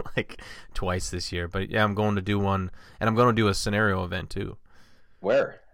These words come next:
Speaker 1: Out in, uh, let's see. Ah, shit, what's the field called? It's in Pittsburgh. Uh, one's in Pittsburgh, and I think one's in Maryland. But, um,
Speaker 2: Where in Maryland? I'm not far from Maryland.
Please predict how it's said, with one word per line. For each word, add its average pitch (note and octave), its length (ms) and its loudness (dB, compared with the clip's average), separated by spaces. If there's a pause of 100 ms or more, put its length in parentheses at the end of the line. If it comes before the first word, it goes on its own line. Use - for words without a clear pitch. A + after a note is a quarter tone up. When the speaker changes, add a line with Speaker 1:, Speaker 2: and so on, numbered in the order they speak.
(460)
Speaker 1:
Out G2 260 4
in, G2 380 0
uh, F#2 540 0
let's G2+ 180 -8
see. F#2 380 -6 (720)
Ah, G#2+ 80 -8
shit, - 260 -8
what's - 140 -14
the - 60 -16
field A2+ 280 -8
called? - 220 -12
It's - 100 -6
in D#3+ 100 0
Pittsburgh. F#2 480 -4 (540)
Uh, F#2+ 180 -2
one's C3+ 160 2
in C3 60 -4
Pittsburgh, C#3 380 0
and B2 100 2
I - 40 2
think A2+ 180 -2
one's G2+ 400 -4
in F#2+ 120 -2
Maryland. F#2+ 480 -2 (920)
But, G2 260 -8
um, F#2 340 -4 (1400)
Speaker 2:
Where G#2+ 180 2
in G#2 60 0
Maryland? G2 400 0 (1300)
I'm E2 80 -6
not A#2 140 2
far G#2+ 240 2
from D2+ 160 -12
Maryland. C#2+ 360 -6